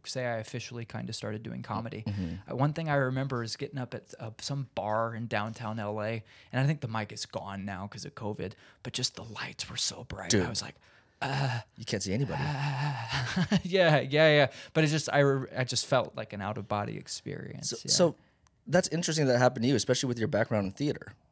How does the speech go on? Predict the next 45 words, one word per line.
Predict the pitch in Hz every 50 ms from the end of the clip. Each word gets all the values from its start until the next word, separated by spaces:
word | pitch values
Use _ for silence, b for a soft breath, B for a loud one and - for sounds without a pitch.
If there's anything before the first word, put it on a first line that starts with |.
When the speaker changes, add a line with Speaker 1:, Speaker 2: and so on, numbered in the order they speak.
| _ _ _
Speaker 1:
Yeah. | - 147 170 175 170 135 113 110 - -
Speaker 2:
You | - 113 117
know | 120
what | 117 113
I | 104
mean? | 104 113 123
How | 127 117 117 104 - - _ _ _ _ _ _ _ _ - 117
did | 110 127 110
that | 127 123 123
help? | 120 120 117 123
Did | 113 120 101 98
theater | - 117 131 135 135 113
help | 107 113 - 156
you | 160 165
at | 165 165
all? | 165 160
I | 131
mean, | 123 127
I'm | 123
sure | 127 - 180 156
it | 147
Speaker 1:
It | 139
Speaker 2:
has | - -
Speaker 1:
has | 165 - 117
Speaker 2:
late. | 113 120 120
Speaker 1:
now. | 110 107 131 147 147 - - 160
Speaker 2:
Yeah, | - 104 104 104 107
exactly. | 120 110 - 127 117 113 - 120 107
Like, | 107 107 101 101
the | 107 101
Speaker 1:
<laughs> | - 143
Speaker 2:
first | 131 147
Speaker 1:
It | 147
Speaker 2:
couple | 156 -
Speaker 1:
has | - 165
Speaker 2:
ones. | 170 165 165 170 101
Speaker 1:
after | 101 151 147 139
I | 127 123
got | 117 127 127 117 - 127
balls | 117 120 113 123 139 135 135 131 120 113
and | 117 113 113 107
said, | - 107 104 104 104
"Hey, | 113 - 165 202 262 294 262 170 120 113
let's | 120 131 156 160 -
actually | 180 175 175 - - - 156 139